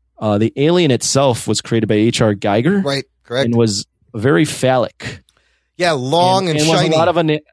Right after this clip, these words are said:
Speaker 1: and then a lot of analogies for rape for the alien.
Speaker 2: Ah, yeah.
Speaker 1: So,
Speaker 2: Ah.
Speaker 1: like, in the original Alien, there's one scene where one of the aliens, uh, kills someone. You just see the tail crawling up, similar to that shower sheen-,
Speaker 2: Yeah,
Speaker 1: scene.
Speaker 2: yeah.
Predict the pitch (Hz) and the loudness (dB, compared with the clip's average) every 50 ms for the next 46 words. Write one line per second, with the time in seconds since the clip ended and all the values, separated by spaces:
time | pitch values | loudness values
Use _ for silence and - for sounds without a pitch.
0 | _ - 139 135 139 135 135 135 - 131 147 202 180 180 156 151 147 147 151 151 | _ -8 -4 -2 0 0 0 2 0 0 0 0 0 0 0 0 0 2 2 0
1 | 147 131 135 127 120 - - 117 104 101 123 113 - _ - - - - _ _ | 2 2 0 0 0 -2 -4 -4 -2 -2 -2 -4 -6 _ -14 -16 -16 -16 _ _
2 | _ _ _ - 92 90 - - 180 196 220 226 240 240 240 240 226 214 190 170 | _ _ _ -16 -12 -8 -4 -2 -2 0 0 0 0 0 0 2 2 2 2 2
3 | 151 139 123 113 98 87 - _ _ _ _ _ _ _ _ _ _ _ 139 190 | 0 0 -2 -6 -10 -16 -20 _ _ _ _ _ _ _ _ _ _ _ -2 0
4 | 240 262 214 151 135 123 120 117 113 107 107 104 110 - 277 285 233 156 117 104 | 0 0 0 0 0 2 2 2 2 2 0 -2 -4 -6 -4 -2 0 0 0 0
5 | 135 135 143 139 139 - 151 147 156 170 156 170 170 165 156 151 143 139 147 151 | -2 -2 -2 -4 -2 -2 -2 0 0 0 0 2 2 2 2 2 2 2 2 2
6 | 160 160 170 180 180 180 175 - _ _ _ _ _ _ _ _ _ _ _ - | 2 0 0 0 -2 -4 -6 -8 _ _ _ _ _ _ _ _ _ _ _ -6
7 | 123 117 120 139 151 147 - - - 151 143 135 127 117 120 131 131 123 113 113 | -4 -2 0 0 0 0 -2 -2 -2 -2 0 0 2 2 2 2 2 2 2 2
8 | 110 117 123 123 120 117 113 110 107 98 95 - - _ _ _ _ _ _ _ | 0 0 0 0 0 0 0 0 -2 -2 -4 -6 -8 _ _ _ _ _ _ _
9 | - 50 50 - 50 - - - - 139 139 - - 131 123 117 113 113 110 120 | -14 -10 -8 -8 -8 -8 -8 -6 -4 -2 -2 -2 0 0 0 2 2 2 0 0
10 | 117 - - 127 - - - - - 110 113 117 123 123 123 - - 120 117 113 | 0 0 0 -2 -2 -2 -4 -4 -2 0 2 2 2 0 0 -2 -2 0 0 0
11 | 107 104 104 113 135 - - - 139 139 135 131 120 117 107 104 98 - - 113 | 0 0 0 -2 -2 -2 -2 -2 0 2 2 2 2 2 2 0 -2 -2 -2 -2
12 | 107 113 123 135 139 - 156 160 165 - 151 147 131 151 160 170 160 165 135 135 | 0 0 0 0 0 -2 -2 -2 -2 0 0 0 2 0 0 -2 -2 -2 -4 -4
13 | 113 | -4